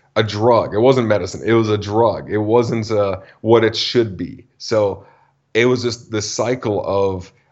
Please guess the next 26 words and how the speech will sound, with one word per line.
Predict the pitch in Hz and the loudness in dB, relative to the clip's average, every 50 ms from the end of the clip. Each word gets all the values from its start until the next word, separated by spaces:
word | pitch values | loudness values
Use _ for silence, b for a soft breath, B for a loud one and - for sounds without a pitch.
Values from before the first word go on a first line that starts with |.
| _ _ - | _ _ -6
I | 95 | -6
feel | 92 - 135 156 170 | -2 2 4 6 6
insecure, | 170 160 147 160 135 - - 131 127 120 120 113 - | 6 4 2 0 -4 -2 0 4 4 4 4 2 0
I | - | -4
feel | - - - 139 156 147 139 | -6 -4 -2 -2 0 2 2
lonely, | 117 101 101 104 101 101 101 98 98 98 98 95 98 b b b _ - | 4 4 4 4 2 -2 -4 -4 -4 -6 -8 -10 -12 b b b _ -2
I | 104 101 | 0 0
want | 101 107 120 131 139 135 | 0 2 0 0 0 -2
friendship, | - - - 113 110 110 107 - - 110 104 | -6 -4 0 0 0 0 -2 -2 -2 -2 0
I | 107 104 | 0 -2
want | 98 104 117 120 117 113 - | 0 0 -2 -2 -4 -6 -10
to | - 117 | -8 -8
be | 113 117 | -6 -6
connected, | 101 - 120 110 98 90 92 - - 95 95 95 92 b b b b b _ _ | -6 -6 -6 -4 -4 -6 -8 -6 -6 -6 -4 -4 -6 b b b b b _ _
and, | 104 101 101 101 101 101 98 | 0 2 2 2 2 0 2
well, | 101 135 151 127 | 2 2 2 4
I | 123 123 | 2 0
can | 123 131 117 | -2 -2 -4
be | 117 120 | -4 -6
connected | 117 - 117 120 113 117 120 117 | -6 -6 -4 -4 -4 -4 -4 -8
to | 110 110 | -8 -8
this | 98 101 95 | -8 -8 -6
donut, | - - 110 120 123 110 98 101 - B B B B | -4 -2 -2 0 0 -2 -4 -6 -8 B B B B
or | - 110 113 | 0 0 0
at | 110 101 - | 0 0 -2
least | 127 127 131 127 127 - - | -2 0 0 -2 -2 -6 -14